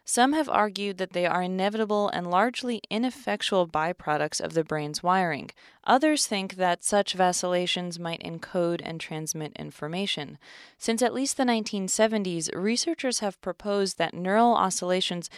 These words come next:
might be especially important for recognizing patterns and rhythms in the environment, that the brain's own rhythms might actually sync up with those in the world around us. Until recently, however, there was no experimental evidence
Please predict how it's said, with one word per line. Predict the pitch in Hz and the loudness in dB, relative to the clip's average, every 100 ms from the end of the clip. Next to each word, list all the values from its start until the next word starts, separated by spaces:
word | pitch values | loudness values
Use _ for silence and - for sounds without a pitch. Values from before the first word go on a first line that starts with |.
| - _ | -20 _
might | 202 220 220 | 2 2 2
be | 214 - | -4 -2
especially | 208 - - 240 269 247 | -4 -2 0 2 2 0
important | 226 - 180 175 180 | 0 0 -2 -2 -2
for | 175 | 2
recognizing | 170 170 165 165 165 165 160 | 2 2 -2 -2 -6 -8 -10
patterns | - 214 208 214 208 | -10 -2 0 0 0
and | - 175 | -4 -4
rhythms | 165 165 165 - | -2 -2 -4 -6
in | 160 | -6
the | 156 | -6
environment, | 160 180 214 180 151 - - - - _ | -2 2 2 0 -4 -8 -18 -20 -20 _
that | 208 - _ | 0 0 _
the | 202 | -2
brain's | 214 233 226 - | 2 2 0 0
own | 214 240 254 | 4 4 4
rhythms | 214 175 170 165 175 | 4 2 0 -2 -2
might | 185 208 - | -2 -2 -2
actually | - 180 - 185 180 | -4 -2 -4 -2 -2
sync | 170 180 175 - | -2 -4 -6 -2
up | 165 - | -2 -2
with | 160 - | -4 0
those | 165 165 | 0 0
in | 165 | -4
the | 156 | -4
world | 156 151 147 | -2 -2 -2
around | 151 190 208 160 | 0 2 2 -2
us. | 147 - - - - - | -4 -6 -8 -20 -20 -12
Until | - 202 226 214 | -6 0 2 2
recently, | 220 269 262 220 208 | 0 0 -2 -2 -2
however, | 180 170 165 165 160 | 0 0 0 0 -2
there | - 180 180 | 0 2 2
was | 185 | 2
no | 190 220 247 | 2 2 2
experimental | 226 - 185 170 165 170 - | -2 -4 -2 -2 -4 -4 -2
evidence | 165 160 156 156 - | -2 -2 -6 -6 -8